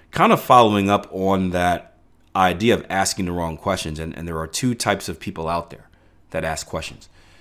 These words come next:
There are people that ask questions because they want to learn, right? They're curious and they want an answer. And there are people that ask questions because they want confirmation, right?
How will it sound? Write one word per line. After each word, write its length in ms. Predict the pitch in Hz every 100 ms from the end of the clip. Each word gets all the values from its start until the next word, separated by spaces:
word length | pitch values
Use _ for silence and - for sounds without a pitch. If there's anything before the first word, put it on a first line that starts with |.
| _ _ -
There 120 | 92
are 40 |
people 260 | 90 135 120
that 140 | 113
ask 220 | 113 107
questions 640 | - 117 - 104 101 92 -
because 260 | 104 95 87
they 100 | 90
want 200 | 90 -
to 120 | 80
learn, 580 | 76 85 92 143 208 - _ _ _ _ _ _ _ _ -
right? 240 | 101 -
They're 220 | 98 87
curious 520 | 80 - 135 143 156 101
and 80 |
they 60 | 90
want 220 | 90 90
an 80 | 85
answer. 560 | - 143 151 165 160 - _ _ _ _ _ -
And 120 | 110
there 100 | 113
are 80 | 104
people 320 | 139 120 110
that 200 | 107 107
ask 300 | 107 104 -
questions 380 | - 123 123 110
because 260 | 101 107
they 120 | 95 87
want 340 | 87 87 -
confirmation, 800 | - 87 80 85 85 82 - 69 _ _ _ _ _ _ _ _ _ _ _ _ _ _ _ -
right? 220 | 95